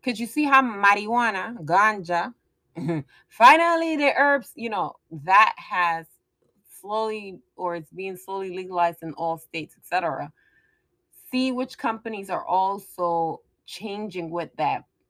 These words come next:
incorporating marijuana into their businesses, because they understand that there's a large market. There's a large, large, not only in the medical field, but just there's a large market. But, um,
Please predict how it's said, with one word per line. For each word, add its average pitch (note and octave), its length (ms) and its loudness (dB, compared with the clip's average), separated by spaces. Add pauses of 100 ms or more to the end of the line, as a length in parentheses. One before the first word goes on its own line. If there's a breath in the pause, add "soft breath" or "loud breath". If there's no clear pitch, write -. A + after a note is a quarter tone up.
incorporating F#3+ 880 -4
marijuana D#3+ 760 -6
into E3+ 680 -8 (320 soft breath)
their F3 120 -2
businesses, D#3 540 -6
because D3+ 260 -10
they F#3+ 120 -4
understand F#3 460 -6
that D#3 100 -8
there's E3 220 -6
a E3+ 60 -8
large D#3+ 520 -2 (320 soft breath)
market. E3 600 2 (240)
There's D#3+ 180 -8
a D#3 60 -8
large, D#3+ 680 -2
large, D#3 360 -8
not F3 180 -2
only G3 260 -6
in E3+ 100 -6
the E3 60 -4
medical D#3+ 380 -6
field, D#3 540 -10
but C3+ 120 -14
just B2 300 -16
there's D#3+ 220 -8
a D3+ 60 -6
large D3 460 -4
market. C#3 460 -10 (680 soft breath)
But, B3+ 120 -4
um, C4 420 0